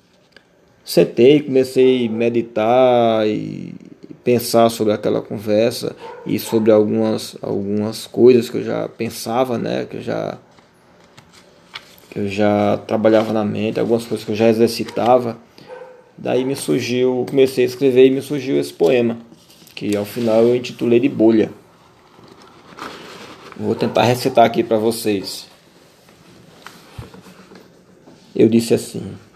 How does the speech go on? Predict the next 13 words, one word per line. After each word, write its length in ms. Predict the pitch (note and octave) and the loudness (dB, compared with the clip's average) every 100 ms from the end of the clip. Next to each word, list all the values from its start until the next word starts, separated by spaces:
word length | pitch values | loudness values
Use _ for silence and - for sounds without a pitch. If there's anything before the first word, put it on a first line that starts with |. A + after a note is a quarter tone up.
| - - _ _ _ _ | -20 -20 _ _ _ _
"Bolha. 480 | A2 A#2 A#2 F#2+ F#2 - _ _ - _ _ _ _ _ A#4 A#4 - - - - - - - - | 2 8 8 6 0 -8 _ _ -20 _ _ _ _ _ -20 -20 -20 -20 -18 -18 -20 -20 -18 -4
Numa 240 | B2 D#3+ | 2 2
tarde 640 | - - C#3 C3 C3+ C3 A#2+ - - | 2 4 4 4 2 0 -2 -6 0
tão 180 | G3+ | 0
linda 240 | D#3 D3+ D3 | 0 0 -2
de 100 | C3+ | -2
sol, 600 | - C#3 C#3 C#3 C#3+ - - _ _ _ - | -2 4 6 6 2 -6 -14 _ _ _ 0
ela 200 | C3 C#3 | 4 6
me 120 | C#3+ | 4
apareceu. 800 | C#3 C3+ C3 B2+ - G#2 G#2 - _ _ _ _ _ _ _ _ _ _ _ _ _ _ | 4 4 4 2 -4 -2 -4 -8 _ _ _ _ _ _ _ _ _ _ _ _ _ _
Era 180 | - B2 | 2 4
a 40 | B2 | 6
realidade, 840 | B2 C3+ C3 G#2+ G#2 G2+ G#2+ - | 6 6 6 4 2 0 -6 -14